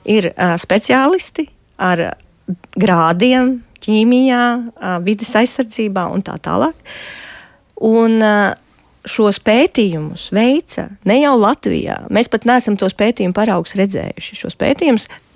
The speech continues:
ied-, ā, pētījumu dalībnieki uzreiz, kā viņi savāca,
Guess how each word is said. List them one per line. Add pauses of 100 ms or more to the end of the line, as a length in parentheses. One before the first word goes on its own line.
(120)
ied-,
ā,
pētījumu
dalībnieki
uzreiz,
kā
viņi
savāca,